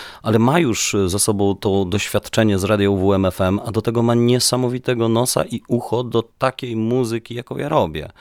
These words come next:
Pogadałem z nim przez telefon, a potem umówiłem się z nim na spotkanie i podczas tego spotkania, y, nie dość, że zadał mi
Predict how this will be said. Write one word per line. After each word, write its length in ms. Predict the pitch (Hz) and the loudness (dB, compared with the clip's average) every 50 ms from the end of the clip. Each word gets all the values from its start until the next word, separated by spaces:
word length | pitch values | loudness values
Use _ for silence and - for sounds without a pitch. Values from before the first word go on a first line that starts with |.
| - - - - - - - - - - | -20 -20 -20 -20 -20 -20 -20 -20 -8 -6
Pogadałem 340 | 139 123 131 139 160 165 147 | -2 0 0 0 0 0 0
z 40 | 131 | -2
nim 100 | 135 123 | -2 -4
przez 180 | - 123 - | -4 -6 -4
telefon, 440 | - 131 120 110 98 - 101 104 120 | -2 0 0 0 0 -2 -2 -2 -2
a 60 | 127 | -2
potem 260 | - - - 165 165 | -4 -4 -4 -2 -2
umówiłem 360 | 156 147 135 131 147 156 147 135 | 0 -2 -2 -2 -2 -2 -2 -2
się 120 | - 131 | -4 -4
z 40 | 120 | -2
nim 100 | 127 123 | -2 -2
na 80 | 123 | -2
spotkanie 600 | 117 - - 113 - - 131 120 110 120 139 135 - - | -4 -6 -10 -10 -6 -4 -2 -2 -2 -2 -2 -4 -6 -6
i 440 | 127 131 127 127 127 123 123 123 - - - - - - | -6 -2 0 0 2 2 2 0 -2 -6 -14 -18 -8 -6
podczas 280 | 151 - - 160 - | -4 -2 -2 -2 -2
tego 180 | - 170 151 147 | -2 -4 -4 -6
spotkania, 840 | - - - - - - 123 110 107 104 113 120 131 135 147 151 147 | -8 -8 -10 -12 -8 -6 -4 -2 -2 -2 -2 -2 0 0 0 0 -2
y, 240 | - - - - 95 98 107 113 113 113 - - - | -4 -8 -12 -12 -12 -10 -10 -12 -14 -14 -16 -10 -4
nie 220 | 120 113 123 147 160 | 0 2 2 2 4
dość, 220 | 175 165 147 123 | 2 2 2 2
że 100 | 123 117 | 0 0
zadał 380 | 107 127 135 127 123 123 120 120 | 2 2 2 2 2 2 2 2
mi 200 | 120 117 113 | 2 0 -2